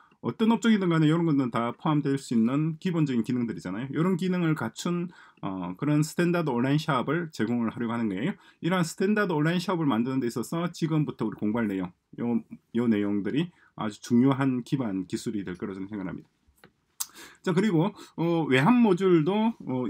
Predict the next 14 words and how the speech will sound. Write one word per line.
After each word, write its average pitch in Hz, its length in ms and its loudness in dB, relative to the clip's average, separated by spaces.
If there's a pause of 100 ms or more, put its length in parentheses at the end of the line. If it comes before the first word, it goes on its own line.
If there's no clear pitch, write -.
이전에 175 320 0
우리 151 160 2
코딩을 185 320 0
했더랬습니다. 123 640 -2 (220)
외환 135 220 2
모듈이라고 147 360 2
하는 127 180 -2
것은 123 300 -2
모든 165 580 2
종류의 131 360 2
국적 131 360 -8
통화, 98 240 -4 (220)
모든 160 400 2
종류의 135 840 0